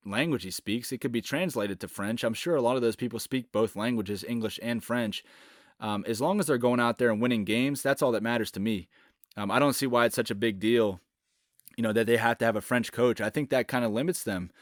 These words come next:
uh, potentially in some good candidates, um, around the league. So we'll have to see what, uh, Dominique Ducharme does. Again, hopefully I'm not butchering his name. I don't know if he's gonna be the long-time answer, um, or sorry, the long-term answer. Um, but you never know. We'll see what happens.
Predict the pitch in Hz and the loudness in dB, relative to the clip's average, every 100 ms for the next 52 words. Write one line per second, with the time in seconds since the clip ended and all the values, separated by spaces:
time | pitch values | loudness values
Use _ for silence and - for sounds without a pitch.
0 | - _ - 107 - 127 123 131 120 - | -20 _ -4 -4 -2 -2 -2 0 -2 -2
1 | 113 120 - 113 131 107 92 - - - | -2 -2 0 -2 0 0 -2 -8 -16 -20
2 | - _ 101 101 107 113 123 110 104 127 | -20 _ -6 -4 0 2 2 2 2 0
3 | 110 - 104 101 113 156 - 143 165 131 | 0 -2 -2 0 0 -2 -2 0 2 4
4 | 127 120 117 107 123 131 127 - - 113 | 4 4 2 2 2 2 0 -2 -2 0
5 | 120 117 110 110 110 113 113 127 127 120 | 0 2 2 2 0 -4 -2 -2 0 0
6 | 117 101 110 - 107 98 101 110 107 110 | 0 0 -2 -2 -4 -4 -2 -2 0 0
7 | 120 110 120 110 113 104 110 104 107 110 | 0 0 -2 -2 -2 0 0 0 0 0
8 | 113 107 104 110 - 120 110 - - - | -2 -4 -2 -4 -2 -4 -6 -12 -20 -14
9 | - 98 98 - 113 101 101 117 113 - | -6 -4 -2 2 2 4 2 2 0 -2
10 | 120 123 127 127 143 143 - - - _ | -2 0 -2 -2 -2 -2 -6 -20 -20 _
11 | - 107 101 101 101 117 104 90 _ _ | -4 0 2 0 0 4 2 0 _ _
12 | - 123 131 131 131 127 127 143 131 117 | -2 0 2 2 2 2 0 0 0 0
13 | 120 127 123 117 | 0 0 -2 -4